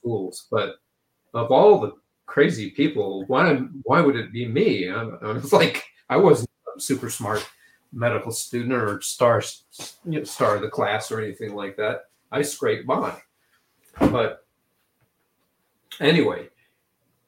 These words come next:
the importance of this is hard to describe in, in simple language. It, it, um, this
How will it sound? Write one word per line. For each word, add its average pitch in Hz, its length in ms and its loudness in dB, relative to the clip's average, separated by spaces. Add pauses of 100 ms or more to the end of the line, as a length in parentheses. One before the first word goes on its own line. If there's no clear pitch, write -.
(480)
the 135 120 0
importance 156 520 2
of 120 100 -4
this - 480 -6 (760)
is 123 300 -6 (360)
hard 135 440 2
to 95 480 -8 (300)
describe 110 460 -2
in, 95 380 -10
in 95 400 -10 (320)
simple 110 520 0
language. 95 640 -6 (160)
It, 127 340 -2 (200)
it, 117 340 -6
um, 95 420 -2 (1200)
this - 440 0